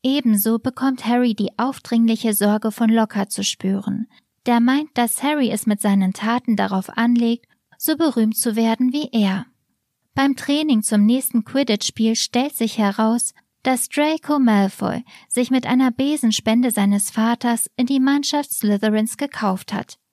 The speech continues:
Darüber hinaus wettert er gegen nicht reinrassige Zauberfamilien, Schlammblüter, und greift damit Harry und Hermine an.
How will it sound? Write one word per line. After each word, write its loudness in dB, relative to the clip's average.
Darüber 0
hinaus 2
wettert 0
er 0
gegen 2
nicht 0
reinrassige 2
Zauberfamilien, 0
Schlammblüter, 2
und 4
greift -4
damit 2
Harry 2
und -2
Hermine 2
an. -2